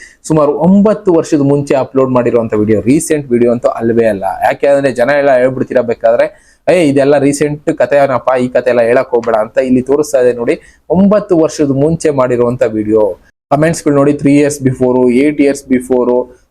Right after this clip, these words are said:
ಕಾಸ್ಮಿಕ್ ಎನರ್ಜಿ ಅಂತ ಎಲ್ಲ ಕಾಮೆಂಟ್ಸ್‌ಗಳು ತುಂಬಾ ಒಂಬತ್ತು ವರ್ಷದ ಮುಂಚೆಯಿಂದನೂ ಹಾಕಿರೋದು. YouTube ಯಾವಾಗ ಬಂತೋ ಏನೋ ಬಿಡಿ. ಆದ್ರೆ ಇಲ್ಲಿ ಏನು ಅಂದ್ರೆ ಚೀಕು ಝೇವಿಯರ್ ಅನ್ನೋರು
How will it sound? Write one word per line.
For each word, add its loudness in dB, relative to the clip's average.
ಕಾಸ್ಮಿಕ್ -2
ಎನರ್ಜಿ 0
ಅಂತ -2
ಎಲ್ಲ 2
ಕಾಮೆಂಟ್ಸ್‌ಗಳು 0
ತುಂಬಾ -2
ಒಂಬತ್ತು 0
ವರ್ಷದ -4
ಮುಂಚೆಯಿಂದನೂ 0
ಹಾಕಿರೋದು. -2
YouTube 2
ಯಾವಾಗ 0
ಬಂತೋ -2
ಏನೋ -2
ಬಿಡಿ. -2
ಆದ್ರೆ 0
ಇಲ್ಲಿ 2
ಏನು 2
ಅಂದ್ರೆ -2
ಚೀಕು 0
ಝೇವಿಯರ್ 2
ಅನ್ನೋರು 0